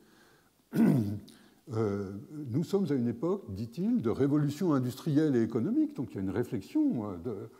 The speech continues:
de l'acteur même sur la, le moment, disons, euh, historique qui est vécu,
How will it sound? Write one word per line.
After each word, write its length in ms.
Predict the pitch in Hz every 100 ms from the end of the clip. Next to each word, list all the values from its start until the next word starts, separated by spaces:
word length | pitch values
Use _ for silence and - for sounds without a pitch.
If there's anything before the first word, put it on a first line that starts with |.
| - -
de 120 | 98
l'acteur 480 | 104 - - 180 165
même 340 | 247 277 196
sur 320 | 113 - 139
la, 200 | 101 90 - - - - -
le 160 | 92
moment, 640 | 104 170 190 247 254 - - - - _ -
disons, 580 | 87 98 123 117 110 92
euh, 160 | 85 92
historique 720 | - - 135 254 269 - -
qui 100 | -
est 140 | 95 85
vécu, 460 | 90 - 220 254